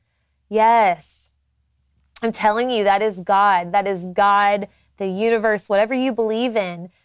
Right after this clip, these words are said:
showing you, like, keep going. I know maybe you don't have the money in the bank just yet.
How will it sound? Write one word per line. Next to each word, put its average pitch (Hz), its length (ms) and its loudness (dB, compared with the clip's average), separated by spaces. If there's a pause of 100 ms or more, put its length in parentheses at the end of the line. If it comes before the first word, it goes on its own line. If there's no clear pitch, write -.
(100)
showing 240 580 0
you, 226 100 0
like, 190 200 0
keep - 380 -6 (100)
going. 196 600 0
I 196 120 -2
know 208 520 4
maybe 196 320 -4
you 233 120 0
don't 220 160 -2
have 208 320 -4 (500)
the 202 120 0
money 220 280 0
in 240 60 0
the 240 80 2
bank 247 320 -2
just 247 280 -2
yet. 226 420 2